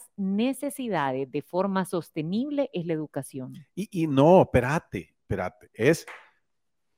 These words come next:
Speaker 2: trabajar fuertemente e inteligentemente,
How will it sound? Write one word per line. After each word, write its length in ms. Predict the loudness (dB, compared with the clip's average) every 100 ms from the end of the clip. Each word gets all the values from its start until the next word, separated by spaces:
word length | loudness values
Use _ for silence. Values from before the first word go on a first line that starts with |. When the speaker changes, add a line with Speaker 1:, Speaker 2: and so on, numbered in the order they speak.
| _ _ _ _ _ _ _ _ _
Speaker 2:
trabajar 640 | 8 10 10 10 10 10 10
fuertemente 1600 | 6 12 12 12 8 8 10 10 10 10 4 6 8 8 4 _ _ _ _ _ _ _ _ _ _ _ _ _ _ _ _ _
e 100 | 4
inteligentemente, 1600 | 4 6 6 6 6 6 6 4 2 4 2 0 -2 -8 -8